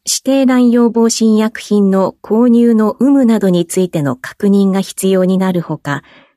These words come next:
指定乱用防止医薬品を複数個、あるいは一つでも大容量の製品を購入する場合は、その理由の確認も必要となります。また、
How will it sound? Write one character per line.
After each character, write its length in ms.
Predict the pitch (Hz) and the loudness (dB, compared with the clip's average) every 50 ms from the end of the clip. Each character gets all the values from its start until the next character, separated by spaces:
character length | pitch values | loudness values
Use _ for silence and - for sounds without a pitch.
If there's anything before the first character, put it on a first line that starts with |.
| _ _ _ _ _ _ _ | _ _ _ _ _ _ _
指 360 | - - - - 254 254 247 | -10 -8 -4 -2 0 2 2
定 20 | |
乱 240 | 226 233 233 226 226 | 2 2 2 2 2
用 180 | 220 226 220 214 | 4 2 2 2
防 180 | 208 214 214 | 2 0 0
止 180 | 220 - - 208 | 0 0 0 0
医 80 | 208 202 | 0 0
薬 220 | 208 208 208 - | 0 -2 -4 -8
品 320 | - - 202 196 196 190 | -4 -2 0 0 2 2
を 180 | 185 185 185 - _ _ _ _ _ _ _ _ | 0 -2 -4 -6 _ _ _ _ _ _ _ _
複 300 | _ - - - 277 269 | _ -18 -6 -4 -2 -2
数 260 | - - 285 247 170 | 0 0 0 -2 -2
個、 260 | - - - - - _ _ _ _ _ _ _ _ _ _ _ | -4 -8 -12 -12 -12 _ _ _ _ _ _ _ _ _ _ _
あ 100 | - 208 | -4 -2
る 120 | 220 269 285 | 0 2 2
い 100 | 254 208 | 2 0
は 180 | 185 185 185 - _ _ _ _ | 0 -4 -6 -8 _ _ _ _
一 260 | - - - 311 311 | -18 -6 -4 -4 -2
つ 140 | - 294 262 | -2 -2 0
で 140 | 262 233 | 0 0
も 280 | 208 196 190 185 - - _ _ _ _ | 0 0 0 -2 -4 -6 _ _ _ _
大 280 | - 175 185 233 247 247 | -4 -2 0 2 2 2
容 200 | 262 269 269 269 | 2 2 2 2
量 180 | 233 220 202 196 | 2 0 0 0
の 140 | 185 185 | 0 -2
製 260 | 196 - - 202 196 196 | -2 -4 -2 -2 -2 -2
品 300 | - - 196 190 190 185 | -2 -2 -2 0 0 0
を 80 | 185 | -2
購 220 | - - 185 185 185 | -2 -2 -2 0 2
入 200 | 180 180 185 180 | 2 0 0 -2
す 160 | - - 180 | -2 -4 -4
る 80 | 180 | -2
場 160 | 175 180 170 170 | -2 -2 -2 0
合 200 | 170 170 170 160 | 0 0 0 0
は、 200 | 165 165 175 - - - - - - _ _ _ | -2 -4 -4 -8 -14 -20 -20 -20 -20 _ _ _
そ 200 | - - 233 220 | -6 -2 0 2
の 180 | 226 240 226 | 2 2 2
理 180 | 175 175 170 175 | 2 2 2 2
由 180 | 214 254 262 | 2 2 2
の 140 | 262 269 262 | 2 0 0
確 280 | 254 - 240 254 - 247 | -2 -2 -4 -2 0 2
認 180 | 226 226 226 220 | 2 4 4 2
も 240 | 214 208 208 202 - | 2 2 0 -2 -4
必 280 | - - - - 196 190 | -8 -14 -6 -2 0 0
要 180 | 185 175 175 | 2 0 0
と 120 | 170 170 160 | -2 -2 -4
な 120 | 151 156 | -2 -2
り 140 | 151 151 147 | -2 -4 -4
ま 140 | 143 151 202 | -4 -4 -6
す。 200 | - - - _ _ _ _ _ _ _ _ _ _ _ _ _ _ _ _ _ _ _ _ _ _ _ _ _ _ _ _ _ | -8 -10 -14 _ _ _ _ _ _ _ _ _ _ _ _ _ _ _ _ _ _ _ _ _ _ _ _ _ _ _ _ _
ま 140 | - 190 190 | -8 -6 -6
た、 260 | - - 202 196 196 | -4 -4 -4 -4 -6